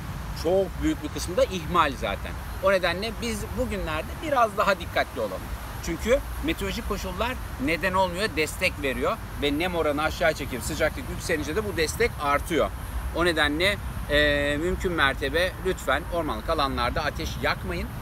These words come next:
Eğer bir şüphe duyduğunuz bir duman, bir şey görürseniz de Alo yüz yetmiş yedi orman yangını ihbaratı olduğunu unutmayın diyoruz. Genel olarak herhalde anlaşılmıştır. Güneydoğu zaten güneşleniyor. İki haftalık dönemde kırk derecelerin sıcaklığı çok al-, çok altına inmiyor.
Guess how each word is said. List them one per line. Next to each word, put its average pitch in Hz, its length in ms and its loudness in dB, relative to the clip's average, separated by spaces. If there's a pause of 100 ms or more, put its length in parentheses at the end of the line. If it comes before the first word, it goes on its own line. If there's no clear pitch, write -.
(120)
Eğer 156 360 4
bir 175 220 0 (300)
şüphe 185 420 0
duyduğunuz 143 640 0
bir 139 220 0
duman, 147 300 2
bir - 40 -4
şey 147 220 -2
görürseniz 139 640 -2
de 127 180 0 (380)
Alo 170 140 0
yüz 170 220 -4
yetmiş 156 320 -4
yedi 156 140 -2
orman 160 360 0
yangını 135 380 0
ihbaratı 135 540 -2
olduğunu 160 500 0 (360)
unutmayın 170 560 0
diyoruz. 123 260 -2 (520)
Genel 220 300 2
olarak 214 220 4
herhalde 190 340 4
anlaşılmıştır. 180 680 -2
Güneydoğu 175 440 0
zaten 143 380 0
güneşleniyor. 127 480 -2
İki - 140 -2
haftalık 127 340 -2
dönemde 123 280 -2
kırk - 260 -6
derecelerin 123 440 -4
sıcaklığı 123 420 -4
çok 120 240 -4
al-, 127 120 0 (180)
çok - 140 -4
altına 131 280 0
inmiyor. 139 340 -2